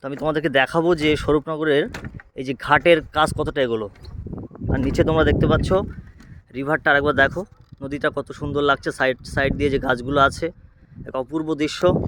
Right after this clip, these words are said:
তো অনেকে এখানে মাছ ধরছে ইছামতিতে বসে। মাছ ধরার দৃশ্যটা একটু জুম করে আমি দেখাচ্ছি তোমাদেরকে।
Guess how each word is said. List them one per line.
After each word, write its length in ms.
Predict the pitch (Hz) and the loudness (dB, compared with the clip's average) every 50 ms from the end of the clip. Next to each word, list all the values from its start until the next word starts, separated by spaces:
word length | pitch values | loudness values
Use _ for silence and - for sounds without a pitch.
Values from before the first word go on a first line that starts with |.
| - - - - - - - - - - - - - - - - _ _ _ _ _ _ - - - - - - - - _ _ _ _ _ _ _ _ _ - - - - - - - - - - _ _ _ _ - - - - - - - 156 147 | -2 -2 -4 -8 -12 -12 -14 -14 -14 -14 -14 -12 -12 -12 -14 -16 _ _ _ _ _ _ -20 -20 -20 -18 -18 -18 -20 -20 _ _ _ _ _ _ _ _ _ -18 -16 -16 -16 -14 -16 -16 -18 -20 -20 _ _ _ _ -20 -18 -16 -14 -14 -12 -12 -12 -8
তো 60 | - 139 | -6 -4
অনেকে 200 | 139 147 139 156 | -2 -2 0 0
এখানে 120 | 160 151 | 0 0
মাছ 280 | 147 139 139 156 147 131 | 2 2 2 2 2 0
ধরছে 400 | 160 - - - - 165 160 156 - - - - - - - _ - - - - - _ - - - - | -2 -2 -2 -2 -2 -4 -4 -4 -6 -12 -18 -20 -20 -20 -20 _ -20 -20 -20 -20 -20 _ -20 -20 -20 -20
ইছামতিতে 440 | - - - 156 156 156 143 143 160 | -12 -8 -6 -4 -4 -6 -4 -2 -2
বসে। 340 | 147 139 147 139 - 160 156 147 - - _ _ _ _ _ _ - - - - - - - _ _ - - - _ - _ - - - - - - - - - _ _ - - - - - - - - - - - - - - - - - - - | 0 0 -2 0 0 0 0 -2 -6 -14 _ _ _ _ _ _ -20 -20 -18 -18 -20 -20 -20 _ _ -20 -20 -20 _ -20 _ -20 -18 -18 -18 -20 -20 -20 -20 -20 _ _ -20 -20 -20 -18 -16 -16 -14 -12 -10 -10 -10 -8 -8 -10 -10 -12 -14 -10 -6
মাছ 220 | 127 131 135 120 | -6 -6 -4 -2
ধরার 180 | 143 143 143 139 | 0 0 2 2
দৃশ্যটা 360 | 135 143 135 - - 156 147 | 0 -4 -4 -2 0 0 0
একটু 200 | 139 - - 156 | 0 0 -6 -8
জুম 200 | 135 147 151 143 | -6 -6 -6 -2
করে 140 | 127 156 147 | 0 0 0
আমি 100 | 143 135 | 2 2
দেখাচ্ছি 360 | 139 131 135 143 - - 143 | 2 2 2 -2 -2 -2 0
তোমাদেরকে। 440 | 143 143 143 139 131 - - 139 | 0 2 2 0 0 0 -4 -6